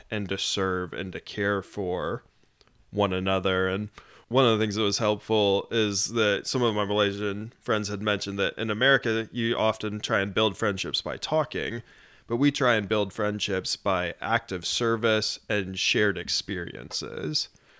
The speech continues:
There's really good things in both of those, but I think I began to ap-, appreciate how m-, significant it is to actually serve someone, to allow other people to serve me, and to have that vulnerability,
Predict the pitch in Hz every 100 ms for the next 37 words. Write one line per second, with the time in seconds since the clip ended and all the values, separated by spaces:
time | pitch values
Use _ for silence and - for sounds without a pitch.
0 | - 135 143 135 285 202 107 135 160 -
1 | 135 127 95 90 92 123 110 95 92 92
2 | 98 - - - - 127 185 160 120 127
3 | 117 107 98 101 - - - - - 120
4 | - 156 180 - 113 95 95 - - -
5 | _ _ _ - - 131 143 139 123 110
6 | 104 107 - - - 113 98 98 120 -
7 | 113 101 87 92 98 107 101 95 - -
8 | 98 98 98 - 92 92 92 - - -
9 | 269 196 - - 95 87 64 80 113 -
10 | - 156 135 139 147 - 131 160 143 147
11 | 143 131 117 - 135 135 117 107 135 113
12 | 78 - 117 117 117 110 98 110 92 101
13 | 95 90 87 90 53 - 82 65 101